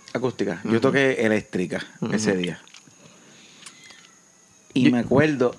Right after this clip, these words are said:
Speaker 1: ajá.
Speaker 2: Ajá, me acuerdo, ¿verdad? De ahí, pa, pa ayudarlo ahí.
Speaker 1: Ajá, ajá.
Speaker 2: Eh, me acuerdo ese día que salimos a las cinco de la tarde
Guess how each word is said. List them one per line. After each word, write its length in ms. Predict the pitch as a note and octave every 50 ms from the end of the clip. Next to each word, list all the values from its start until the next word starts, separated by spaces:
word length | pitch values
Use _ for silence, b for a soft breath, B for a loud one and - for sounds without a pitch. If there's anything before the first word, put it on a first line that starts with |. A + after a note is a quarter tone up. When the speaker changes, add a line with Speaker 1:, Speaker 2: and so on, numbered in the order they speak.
| -
Speaker 1:
ajá. 360 | - A#2+ A#2 A#2 A2 G2+ F#2+ B B B B B - - _ _ _ - - - - - - _ _ _ - - _ _ - - D3+
Speaker 2:
Ajá, 320 | C#3+ C#3+ C3+ B2+ C3 A#2+ A#2
me 100 | B2 A#2+
acuerdo, 520 | A#2+ A#2 E3+ G3+ A3 F3 D3 D3+ E3 F#3 -
¿verdad? 500 | - A#2+ B2 B2+ C#3 D3 C#3 C3 B2+ B2+
De 220 | A#2 G#2 A2 A#2 A#2
ahí, 360 | A#2 A#2+ B2 C3+ C#3+ D3+ D3
pa, 220 | - C3 B2 A#2+
pa 100 | - B2+
ayudarlo 340 | B2 B2 B2 B2 B2+ C#3 D#3
ahí. 180 | D#3+ F3 F#3+ G3+
Speaker 1:
Ajá, 120 | - A#2 A#2 A2+ A2+ G#2+ G2+ G2
ajá. 60 | F#2+ B B B B B -
Speaker 2:
Eh, 680 | D3 D#3 D#3 D3+ D3+ D3+ D3 D3 C#3+ C#3+ C#3 - - - - - - - _ _ _ _ _ _ _ _ _ -
me 80 | E3
acuerdo 180 | C#3 E3 F3 G3
ese 180 | G3 F#3+ G#3 G3
día 200 | G3+ G3+ G3 F3
que 120 | F3+ E3
salimos 680 | - D#3 C#3 C#3+ C#3+ D3 D#3 E3 E3+ E3+ E3 - - - - - _ - - -
a 100 | A2+ A#2
las 160 | A#2 A#2 -
cinco 300 | - B2 A#2+ A#2 - B2
de 60 | B2
la 100 | B2+ B2+
tarde 340 | C3 C3 C3 B2+ A#2+ A2 A2